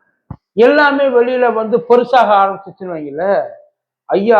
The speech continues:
ஸ்டாலினுக்கு சாரி கேட்கறத தவிர வேற எந்த வேலையுமே இருக்காது. இந்த சொல்லுவாங்கல்ல, எல்லா, ஐயோ, வடிவேலன் சொல்லுவார்ல, "விழுந்தனே, விழுந்தனே, எல்லார் காலையும் விழுந்தனே, ஆனா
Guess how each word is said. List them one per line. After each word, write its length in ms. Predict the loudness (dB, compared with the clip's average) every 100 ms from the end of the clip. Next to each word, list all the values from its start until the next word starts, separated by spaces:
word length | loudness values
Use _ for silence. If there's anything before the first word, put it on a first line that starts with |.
| 2
ஸ்டாலினுக்கு 800 | -2 -2 0 2 0 -4 -6 -8
சாரி 440 | -2 0 2 0 -4
கேட்கறத 500 | -4 -4 -4 -4 -4
தவிர 320 | -4 -2 0 0
வேற 200 | 0 -2
எந்த 340 | -4 -8 -2 0 2
வேலையுமே 680 | 0 0 -2 -4 -10 -6 -2
இருக்காது. 460 | -2 -2 -4 -8 -8 _ _ _ _ _ _ -4
இந்த 100 | 2 4 4 4 0 0
சொல்லுவாங்கல்ல, 460 | 0 2 0 -2 -2
எல்லா, 240 | 2 2 2 0
ஐயோ, 260 | -6 -6 -2
வடிவேலன் 640 | 2 4 4 2 -2 -6
சொல்லுவார்ல, 420 | -2 0 0 0 -2 -4 -12 -8
"விழுந்தனே, 520 | -4 -2 -2 -2 -4 -4 -8 -8 0
விழுந்தனே, 540 | 4 4 2 -4 -10 -12 -16 _ _ _ _ _ -10
எல்லார் 400 | 0 2 4 2
காலையும் 480 | 0 0 0 -2 -4
விழுந்தனே, 500 | -4 -4 -6 -6 -6 -8 -10 -18 _ _ _ _ _ _ _ _ _
ஆனா 180 | 0 2